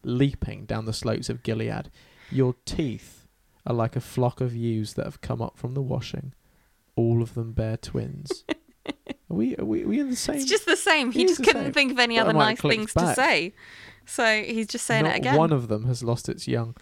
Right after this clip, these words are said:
Speaker 1: "Your cheeks are like halves of pomegranate behind your veil. There are sixty queens and eighty concubines and virgins without number." Don't know why you brought that up.
Speaker 2: <laughs>
Speaker 1: "My dove, my perfect one, is the only one,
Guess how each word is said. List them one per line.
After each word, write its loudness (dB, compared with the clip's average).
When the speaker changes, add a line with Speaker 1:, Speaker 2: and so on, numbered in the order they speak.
Speaker 1:
"Your 6
cheeks -2
are 0
like 0
halves 2
of -8
pomegranate -2
behind 0
your 2
veil. 0
There 2
are 2
sixty -6
queens -2
and -2
eighty 0
concubines -2
and -6
virgins 2
without 0
number." 0
Don't -6
know -2
why 0
you -2
brought 0
that 0
up. -6
Speaker 2:
<laughs> -20
Speaker 1:
"My 2
dove, 0
my -2
perfect 0
one, -2
is -6
the -2
only -2
one, -8